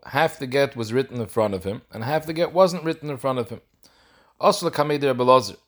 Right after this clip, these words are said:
And you want to know what's the status of this get. Amar Lei, Afilu Loi Kasu Bei Elashita Achas Lishma Shuvei Nitzorich. In other words, for the din of B'fanei Nechtav, you don't have to have that the whole get was written in front of you.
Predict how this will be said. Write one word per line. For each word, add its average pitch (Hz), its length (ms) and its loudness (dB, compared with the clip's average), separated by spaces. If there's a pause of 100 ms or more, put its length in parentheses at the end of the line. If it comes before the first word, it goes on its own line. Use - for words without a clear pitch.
(160)
And 117 80 -14
you 131 60 -10
want 170 220 -2
to 190 40 -6
know 180 160 0
what's 170 180 2
the 160 80 -6
status 143 440 2
of 117 100 -10
this 113 140 -8
get. 104 320 -4 (100)
Amar 156 160 -2
Lei, 147 540 0 (760)
Afilu 165 400 0
Loi 156 180 4
Kasu 156 420 2
Bei 139 80 0
Elashita 131 600 -2
Achas 147 460 -4
Lishma 143 540 -4 (100)
Shuvei 135 400 -6
Nitzorich. 101 560 -2 (1400)
In 117 100 -2
other 139 140 6
words, 135 160 4
for 135 120 -6
the 123 100 2
din 175 180 0
of 196 80 2
B'fanei 165 400 0
Nechtav, 156 500 0
you 135 60 -2
don't 165 200 4
have 175 200 0
to 180 80 0
have 160 220 4
that 147 100 -10
the 147 80 4
whole 151 160 2
get 151 180 0
was 147 140 -2
written 156 240 -4
in 151 60 -6
front 160 200 2
of 127 140 -4
you. 92 80 -12